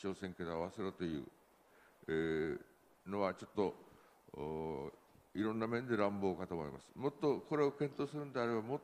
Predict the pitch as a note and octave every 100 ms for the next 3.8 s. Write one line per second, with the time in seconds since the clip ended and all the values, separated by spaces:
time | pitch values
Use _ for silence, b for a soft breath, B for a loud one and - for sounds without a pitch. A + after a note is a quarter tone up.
0 | - A2 F2 B B B B - F#2+ G2
1 | G2 G#2 - C3+ C3+ G#2+ D#2+ - - C#2+
2 | - _ - D2+ D2+ F2 F#2 F2+ F2+ -
3 | - D#2 F2+ F#2 F#2 F2 E2+